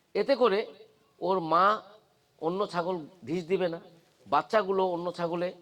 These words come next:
লাথি দিবে না, আঘাত পাবে না। কারণ একটা ছাগল আর একটা ছাগলের বাচ্চাকে দেখতে পারে না। অনেক সময় কিছু ছাগি আছে যে বাচ্চাকে দুধ দিতে চায় না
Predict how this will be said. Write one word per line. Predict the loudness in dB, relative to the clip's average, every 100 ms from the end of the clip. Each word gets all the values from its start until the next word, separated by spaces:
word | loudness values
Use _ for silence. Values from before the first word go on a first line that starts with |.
| -10
লাথি | -6 -6
দিবে | -4 -2 -2
না, | -4 -14 _ _ _
আঘাত | -2 0 0 0
পাবে | 0 0
না। | -4 -12 _ _ _ -20 _ _ _ 0
কারণ | 2 2 -4 -16 _ _ _ _ _ _
একটা | -2 0 -2
ছাগল | -2 0 0 2
আর | 0
একটা | -2 -6
ছাগলের | -6 -2 -2
বাচ্চাকে | -2 -2 -4 -4
দেখতে | -6 -4
পারে | -4 -4
না। | -8 -20 _ _ _ _ -4
অনেক | -2 -2
সময় | -2 -2 -4 -10
কিছু | -14 -10 -10
ছাগি | -2 -2 2 0
আছে | 0 -4 -12 _ _ _
যে | -8 -4
বাচ্চাকে | -2 0 -2 -2 -4 -6
দুধ | -8 -6 -6
দিতে | -4 -4
চায় | 0 -2
না | -2